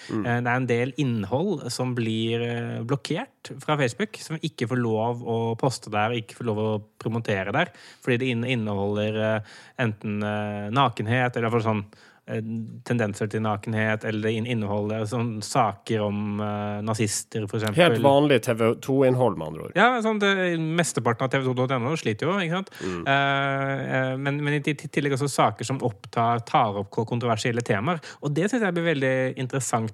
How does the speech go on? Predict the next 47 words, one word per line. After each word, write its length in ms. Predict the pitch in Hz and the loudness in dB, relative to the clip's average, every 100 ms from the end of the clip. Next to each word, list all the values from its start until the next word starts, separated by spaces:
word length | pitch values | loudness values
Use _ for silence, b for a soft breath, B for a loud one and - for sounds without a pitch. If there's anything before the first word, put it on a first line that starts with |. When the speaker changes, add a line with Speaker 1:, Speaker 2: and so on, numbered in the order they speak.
| - | -6
Speaker 2:
på 80 | 131 | -6
sikt, 360 | - 208 - - | -4 -4 -4 -2
da. 60 | - B B 131 | -2 B B -4
Altså, 140 | 147 | 0
hvis 160 | 139 123 | 0 2
man 120 | 143 135 | 0 2
gjør 160 | 113 131 | 0 0
seg 60 | 127 | -2
så 240 | - 127 120 | -2 0 2
avhengig 600 | 127 131 107 101 104 104 110 | 4 4 2 0 -2 -2 -2
av 100 | 117 | -2
Facebook 500 | 107 98 - 123 - 113 | -2 -2 -4 -6 -6 -8
at 80 | - | -4
man 100 | 110 110 | -2 0
er 160 | 113 123 | 0 0
avhengig 300 | 117 104 113 | 0 0 -4
av 60 | |
at 60 | 110 | -4
de 120 | 110 107 120 | -6 -6 -4
godkjenner 540 | 113 104 - 101 113 | -4 -4 -4 -4 -2
innholdet 340 | 123 98 95 92 | -2 -2 -4 -6
ditt 120 | - | -6
for 140 | - 104 | -4 -2
at 80 | |
innholdet 300 | 113 104 95 - | -2 -2 -4 -4
skal 100 | 107 | -2
bli 80 | 139 | 2
lest, 320 | 208 - - - B B B | 0 0 -12 -18 B B B
eh, 140 | 123 123 | -2 0
da 80 | 131 | -2
setter 320 | - 127 - | -2 -4 -4
du 60 | 135 | -4
deg 80 | 151 | 0
selv 160 | 123 | 0
i 40 | 135 | 0
en 80 | 135 | -2
litt 140 | 135 | -4
sånn, 180 | 135 131 131 | -4 -4 -4
eh, 220 | 123 127 123 | -4 -4 -4
u-, 380 | 135 127 120 120 113 | -4 -2 -2 -2 -6
ekkel 300 | - 120 120 123 | -6 -4 -2 -2
situasjon, 500 | 135 127 143 175 240 | -4 -2 0 0 -2
fordi 220 | - 143 139 | -2 -2 0
du 60 | 135 | 0
plutselig 300 | 139 123 123 | -2 -2 -2
blir, 260 | 120 117 117 110 B B B | 0 0 0 -4 B B B
eh, 580 | 117 117 117 117 120 | 0 0 0 -2 -2